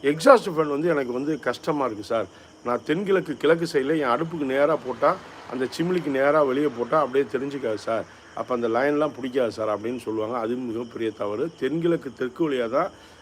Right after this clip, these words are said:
சிங்க் இது வச்சிருக்கீங்க அப்படின்னா, எக்ஸாஸ்ட் ஃபேன் வச்சீங்கன்னா, அதை வந்து வெளியே கொண்டு போறது தான் கரெக்டான விஷயம். தென்கிழக்கு தெற்கு வழியா. அப்ப இதுதான் உண்மை. உங்க வீட்ல கி-, கிச்சன்ல வந்து வடக்குலயும் கிழக்குலயும் சன்சைடு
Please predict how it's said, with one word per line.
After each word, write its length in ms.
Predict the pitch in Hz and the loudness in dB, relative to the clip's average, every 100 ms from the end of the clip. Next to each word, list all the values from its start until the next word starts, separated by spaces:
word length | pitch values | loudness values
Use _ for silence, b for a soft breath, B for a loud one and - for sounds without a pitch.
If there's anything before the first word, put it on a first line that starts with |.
| B | B
சிங்க் 380 | - 165 180 | -4 -2 0
இது 360 | 175 143 143 190 | 0 0 0 -2
வச்சிருக்கீங்க 340 | - 135 131 | -2 -8 -6
அப்படின்னா, 420 | 131 117 123 151 117 | -4 -4 -4 -2 -2
எக்ஸாஸ்ட் 320 | 165 151 - | 0 0 -2
ஃபேன் 160 | 120 | -6
வச்சீங்கன்னா, 240 | 110 123 165 | -4 -6 -4
அதை 160 | 127 | -2
வந்து 500 | 117 123 147 123 98 - - | -2 -2 0 0 -2 -8 -8
வெளியே 280 | 113 131 143 | -4 -2 -2
கொண்டு 180 | 120 110 | -4 -6
போறது 260 | 104 104 | -6 -6
தான் 140 | 113 165 | -4 -6
கரெக்டான 440 | - 101 - 107 | -6 -6 -4 -6
விஷயம். 300 | 98 - 110 | -6 -10 -8
தென்கிழக்கு 640 | 123 131 143 139 127 190 - | -4 -2 -2 -2 -4 -6 -4
தெற்கு 400 | 143 131 180 143 | -6 -2 0 0
வழியா. 200 | 127 - - B B B B B - | 0 -4 -8 B B B B B -6
அப்ப 440 | - 123 214 - - | -6 -2 0 -2 -4
இதுதான் 340 | 131 156 175 | -4 0 2
உண்மை. 320 | 165 131 120 - - | 2 0 -4 -6 -8
உங்க 240 | 117 147 151 | -4 2 2
வீட்ல 580 | 156 190 175 190 - - - - | 0 -2 0 0 0 -8 -16 -8
கி-, 40 | 127 | -6
கிச்சன்ல 580 | 123 139 - 226 185 | -4 -6 -2 0 2
வந்து 380 | 143 131 143 226 - B B B - | 0 0 -4 -4 -8 B B B 2
வடக்குலயும் 600 | 113 151 226 240 190 220 170 | 4 4 2 0 -2 -4 -2
கிழக்குலயும் 560 | 160 156 151 156 208 - - - | 0 0 -2 -2 -2 -6 -10 -4
சன்சைடு 420 | 139 165 185 | -2 0 0